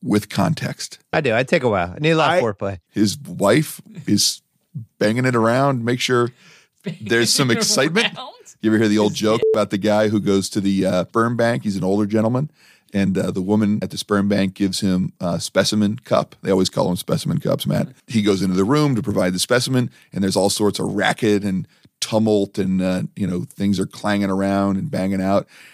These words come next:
Speaker 1: And he comes out, like, twenty-five minutes later, all sweaty with an empty cup. And he's just like, "Listen, I did everything I could.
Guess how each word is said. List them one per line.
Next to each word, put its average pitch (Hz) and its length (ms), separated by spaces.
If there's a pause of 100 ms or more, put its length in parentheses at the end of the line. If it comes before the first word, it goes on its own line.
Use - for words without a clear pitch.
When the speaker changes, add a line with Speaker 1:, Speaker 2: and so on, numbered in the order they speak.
(140)
Speaker 1:
And 104 100
he 104 60
comes 110 260
out, 101 140
like, 98 160
twenty-five 101 400
minutes 98 260
later, 98 280
all 90 100
sweaty 101 640 (240)
with 98 140
an 104 80
empty 104 240
cup. 104 340
And 104 80
he's 101 120
just 101 200
like, 98 220 (400)
"Listen, 104 340 (100)
I 104 120
did 98 180
everything 104 380
I 104 80
could. 113 440